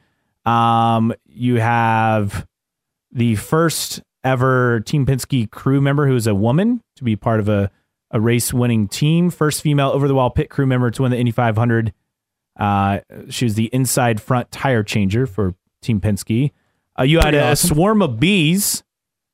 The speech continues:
Speaker 1: that were taken care of during the race.
Speaker 2: They were taken care of?
Speaker 1: Yes. I don't, I did not read further as,
Speaker 2: Ah.
Speaker 1: as opposed to how, but they were taken care of. There was a swarm of bees that were attacking fans.
Speaker 2: You, you did not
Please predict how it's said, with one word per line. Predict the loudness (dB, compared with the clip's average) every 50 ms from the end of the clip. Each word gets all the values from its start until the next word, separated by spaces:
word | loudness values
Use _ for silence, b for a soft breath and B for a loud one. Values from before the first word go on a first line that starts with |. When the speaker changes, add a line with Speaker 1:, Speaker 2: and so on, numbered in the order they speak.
| _ _
Speaker 1:
that | -2 -2
were | -2
taken | 0 0 0 0 0 0 0
care | 0 0 0 0
of | 0
during | 0 0 0 2 2
the | 2 2
race. | 2 2 2 2 0 0 -2 -4 -4 -6 -8 _ _ _ _ _ _ _
Speaker 2:
They | 0
were | 0 2
taken | 2 2 2 2 2
care | 2 2 2 2 2
of? | 2 0 -2 -6 -12 -20 _ _ _ _ _ -2
Speaker 1:
Yes. | 0 0 0 0 -4 -6 -10 -12 -14 -18 _ _ _ _ _ _ _ _ _ _ _ _ _ _ _ -4
I | -2 0
don't, | 0 0 -2 0
I | 0 0 0 0
did | 0 0 -2 -2 0
not | 0 0 -2 -2 0
read | 0 0 0 -2
further | -2 -2 -2 0 2 2 2 2
as, | 0 0 -2 -4 -4
Speaker 2:
Ah. | -2 -2 0 0 0
Speaker 1:
as | -2 -2
opposed | -2 -2 0 0 0 0 -2
to | -4
how, | -2 -2 -2 0 0 0 0 -2
but | -2 -4 -4 -6 _ _ _ _ _ _ _ _ _ _ _ _ _ -2
they | 0 0
were | 2 0 0
taken | 0 0 0 0 0 -2 0
care | 0 0
of. | 0 0
There | 0 0
was | 0 0
a | -2
swarm | -4 -2 -2 0 0 2 0
of | 0 0
bees | 0 0 0 0
that | 0 0
were | 0
attacking | 0 0 -2 -2 -2 -2 -2 -2
fans. | -2 -2 -2 0 0 0 0 0 -2 -2 -2
Speaker 2:
You, | 0 2 2 2
you | 2 2 2 2 2
did | 2 2 2
not | 2 2 2 0 -2 -6